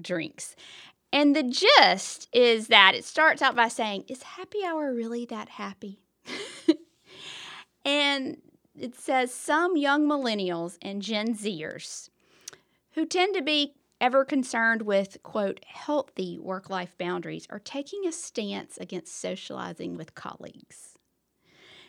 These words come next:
And they have, they interview Michael, who's twenty-seven. He says, "I enjoy my private life and enjoy to not hang out with coworkers when I'm trying to relax and to think about work." And he said, then he said,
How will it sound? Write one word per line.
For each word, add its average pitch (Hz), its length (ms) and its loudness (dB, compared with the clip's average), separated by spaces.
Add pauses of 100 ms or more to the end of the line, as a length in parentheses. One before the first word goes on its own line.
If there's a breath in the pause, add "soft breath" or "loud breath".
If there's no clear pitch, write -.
(220 soft breath)
And 233 240 2
they 254 140 0
have, 240 300 2
they 233 160 -2
interview 262 300 -2
Michael, 226 600 2
who's 233 200 -4
twenty-seven. 208 800 -8
He 226 100 -6
says, 214 200 -8 (100)
"I 294 100 -2
enjoy 381 420 -2
my 233 140 0
private 143 420 -10
life - 280 -16 (240)
and 247 100 -6
enjoy 294 360 -4
to 294 160 -8
not 262 340 0
hang 175 240 -6
out 156 140 -10
with - 160 -14
coworkers 151 580 -12
when 233 80 -10
I'm 240 120 -8
trying 190 360 -6
to 175 140 -14
relax 156 640 -8 (100)
and 175 140 -8
to 156 60 -14
think 160 280 -8
about 143 380 -8 (100)
work." - 440 -18 (1300 soft breath)
And 262 120 2
he 277 100 2
said, 233 340 0
then 269 140 6
he 294 80 6
said, 220 460 0